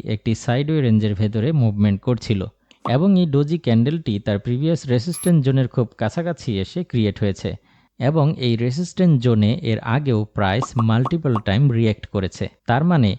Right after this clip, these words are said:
এই ক্ষেত্রে এই ডোজির সিগন্যালটির থেকেও ট্রেডারদের কাছে গুরুত্বপূর্ণ ছিল এই এরিয়া অর্থাৎ স্ট্রং রেজিস্ট্যান্স জোনটি।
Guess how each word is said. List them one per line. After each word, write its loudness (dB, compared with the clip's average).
এই 2
ক্ষেত্রে -2
এই 0
ডোজির 2
সিগন্যালটির -2
থেকেও 0
ট্রেডারদের -2
কাছে -6
গুরুত্বপূর্ণ -2
ছিল -4
এই 2
এরিয়া 0
অর্থাৎ -2
স্ট্রং -2
রেজিস্ট্যান্স 0
জোনটি। 2